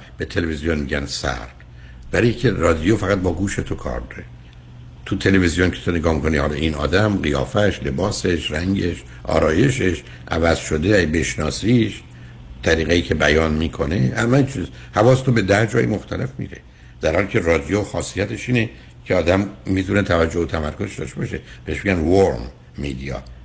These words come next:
در مقابل تلویزیون که کولد میدیا هست. بنابراین می‌بینیم ما اینجا گرم گرم اینجا.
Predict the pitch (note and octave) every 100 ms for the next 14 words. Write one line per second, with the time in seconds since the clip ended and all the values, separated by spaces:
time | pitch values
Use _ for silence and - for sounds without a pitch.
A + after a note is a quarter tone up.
0 | - E2 D#2 D#2 D#2 E2+ - D2 C#2 D#2+
1 | D#2 D#2+ - E2+ C#2+ C2 B1+ - - -
2 | - - - - - C#2+ D2 D#2+ D#2+ E2
3 | D#2+ D#2+ D2 D2 E2 E2 D#2+ D2+ C#2+ C2
4 | C2 A#1 C2 D#2 D#2